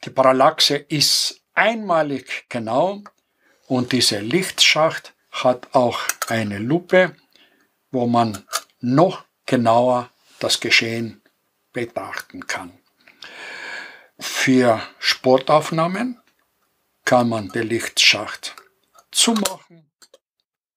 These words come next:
und ein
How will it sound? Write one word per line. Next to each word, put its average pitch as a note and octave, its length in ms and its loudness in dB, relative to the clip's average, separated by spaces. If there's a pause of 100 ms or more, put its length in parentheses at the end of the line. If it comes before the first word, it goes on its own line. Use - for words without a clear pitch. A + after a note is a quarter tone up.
(3500)
und B2+ 340 -8
ein A#2+ 300 -6